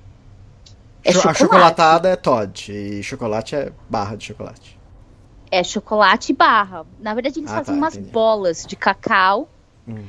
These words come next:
Speaker 1: que eles, é, adoçam com mel.
Speaker 2: Tá.
Speaker 1: E eles, toda a produção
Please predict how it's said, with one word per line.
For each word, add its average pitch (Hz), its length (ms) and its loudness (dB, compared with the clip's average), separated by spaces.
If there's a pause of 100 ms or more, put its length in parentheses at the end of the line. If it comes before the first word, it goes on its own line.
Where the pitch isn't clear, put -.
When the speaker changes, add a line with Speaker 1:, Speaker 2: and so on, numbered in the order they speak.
(160)
Speaker 1:
que 262 180 -4
eles, 247 600 -4 (240)
é, 196 220 -6
adoçam 226 520 2
com 269 140 -2
mel. 214 400 2 (1300)
Speaker 2:
Tá. - 120 -16 (640)
Speaker 1:
E 254 160 4
eles, 294 480 4 (160)
toda 381 260 2
a - 20 2
produção 254 840 2